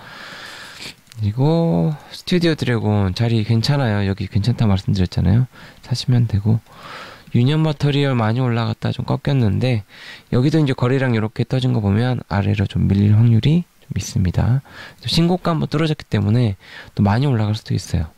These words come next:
어, 정치적인 이슈니까요. 그리고 여기는 계속 괜찮죠. 빠지면 살 자리. 오늘 영상은 여기까지 하겠습니다.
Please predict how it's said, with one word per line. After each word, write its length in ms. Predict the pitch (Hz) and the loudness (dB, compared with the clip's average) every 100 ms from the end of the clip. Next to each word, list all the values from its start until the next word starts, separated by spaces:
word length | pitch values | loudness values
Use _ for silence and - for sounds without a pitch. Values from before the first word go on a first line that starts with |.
| _ _ - - - - | _ _ -20 -20 -10 -2
어, 80 | 92 | 2
정치적인 560 | 110 117 135 135 117 | 2 2 2 0 0
이슈니까요. 1160 | 98 - 95 87 82 80 - 78 - 78 82 135 - - - - - - - - - - _ _ | -2 -4 -2 0 0 0 -2 -6 -2 0 2 2 -2 -18 -20 -20 -20 -20 -20 -20 -20 -20 _ _
그리고 640 | - 101 - 135 151 160 - - - - _ _ _ _ - - | -6 -4 0 2 2 0 -4 -16 -20 -20 _ _ _ _ -10 -2
여기는 300 | 117 143 135 | 0 2 0
계속 220 | 143 - | -2 -2
괜찮죠. 600 | 107 101 131 139 113 123 - - - - _ _ | -2 0 -2 -2 -2 -2 -6 -20 -20 -20 _ _
빠지면 680 | 147 151 151 143 147 143 135 | 0 2 2 2 0 -2 -4
살 540 | - 127 117 113 113 - - _ | -2 0 0 0 -4 -10 -20 _
자리. 500 | - 101 82 78 123 - - - - - _ - - - - - _ _ _ | 0 2 2 2 0 -2 -16 -20 -20 -20 _ -20 -20 -20 -20 -20 _ _ _
오늘 240 | 104 127 139 | 2 4 4
영상은 520 | 117 101 98 123 131 | 2 2 2 2 2
여기까지 460 | 98 92 - 90 87 | 0 0 -2 -2 -2
하겠습니다. 800 | 82 82 - - - 98 120 | -4 -6 -4 -2 0 2 2